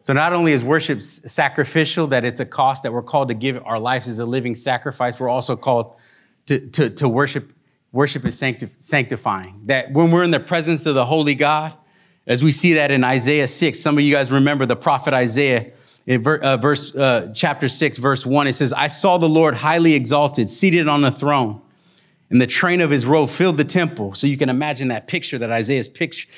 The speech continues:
painting. Above, above him were seraphim, each with, with wings. With two wings they covered their faces, two they covered their feet, and with two they were flying. And they were calling one another, "Holy, holy, holy is the Lord Almighty.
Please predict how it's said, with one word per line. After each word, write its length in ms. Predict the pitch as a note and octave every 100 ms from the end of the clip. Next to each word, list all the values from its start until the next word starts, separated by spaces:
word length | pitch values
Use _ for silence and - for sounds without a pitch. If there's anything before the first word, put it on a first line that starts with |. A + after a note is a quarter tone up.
| - -
painting. 580 | - E3 D#3 D#3+ A2 G#2 - -
Above, 360 | A#2 A#2 F3 F3 D3+
above 380 | B2+ D#3+ F3
him 160 | F3+ E3
were 120 | C#3
seraphim, 800 | - F3 E3 C3+ C#3 A#2 G2 - - _ _ -
each 260 | E3+ E3
with, 340 | C#3 D3 - - -
with 340 | B2+ C3+ C3 D3
wings. 680 | C3+ E3+ C3 G2+ F#2+ - - _ _ _ _ _ _ _ _ _ _ _ _ -
With 160 | C#3
two 200 | C#3 A3+
wings 280 | G3 F#3 E3
they 100 | D3
covered 340 | C3+ F#3+ E3+ D#3
their 120 | C#3
faces, 600 | - E3+ E3 C#3+ A2+ - _ _ -
two 480 | - F#3 F3 D#3+ -
they 220 | A#2+ C3+
covered 300 | F3 D3+ C#3+
their 120 | B2+
feet, 400 | - F3 D#3 -
and 120 | B2 B2+
with 140 | B2+
two 240 | - F3
they 80 | C#3+
were 160 | B2+ A2
flying. 520 | - A2+ C3 A2 G#2 - _ _ _
And 120 | - B2+
they 40 |
were 120 | B2
calling 360 | B2 E3+ D3+ C3+
one 140 | C#3
another, 320 | C3+ C3+ B2+
"Holy, 380 | G#2+ D3+ E3 D3+
holy, 280 | C#3 D3+ C#3+
holy 340 | B2 D3+ D3
is 120 | C3 A2+
the 80 |
Lord 220 | A#2+ B2+ B2
Almighty. 600 | A2+ A#2 A2 G2+ F2+